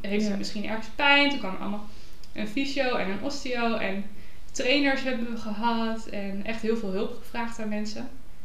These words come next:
Speaker 1: En toen dacht ik ook van, "Nou, dit is eigenlijk wel super interessant om, eh,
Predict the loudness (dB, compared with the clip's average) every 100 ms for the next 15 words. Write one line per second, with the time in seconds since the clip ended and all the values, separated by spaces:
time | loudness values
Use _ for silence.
0 | -4 -4 -2 -4 -2 -2 0 0 -2 -2
1 | -2 -2 -2 -2 -2 -2 -2 -2 -2 -4
2 | -4 -2 -2 -2 -2 -2 -2 0 0 -2
3 | -2 -2 -2